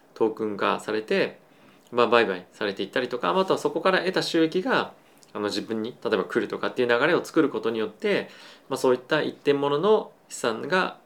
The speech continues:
資産価値があるものが、えー、まあ、いろんな形で、まあ、売買されていくみたいな未来が近くに来るんじゃないかっていうことが、まあ、言われていました。まあ、これ、あの、当然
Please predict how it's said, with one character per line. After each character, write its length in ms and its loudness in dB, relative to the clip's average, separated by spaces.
資 80 -14
産 140 -2
価 120 0
値 80 -6
が 100 4
あ 60 8
る 60 4
も 100 -2
の 120 -2
が、 300 -2
え 300 -4
ー、 40 -8
ま 80 6
あ、 40 6
い 60 2
ろ 100 2
ん 60 -4
な 100 -4
形 300 -6
で、 260 -2
ま 80 0
あ、 40 -2
売 160 4
買 140 -4
さ 120 -4
れ 100 -2
て 80 -2
い 80 -4
く 140 0
み 120 -6
た 100 0
い 40 2
な 60 0
未 120 0
来 160 4
が 100 2
近 220 -2
く 100 -6
に 120 -10
来 100 -6
る 100 -2
ん 40 -8
じ 80 -8
ゃ 20 -6
な 80 -10
い 60 -16
か 100 -10
っ 20 -8
て 140 -10
い 40 -10
う 20 -12
こ 80 -10
と 80 0
が、 260 -2
ま 80 -2
あ、 40 2
言 80 0
わ 80 -2
れ 60 -10
て 120 -12
い 100 -14
ま 140 -12
し 80 -12
た。 180 -12
ま 100 2
あ、 20 -2
こ 100 2
れ、 80 6
あ 100 4
の、 140 -2
当 180 0
然 280 2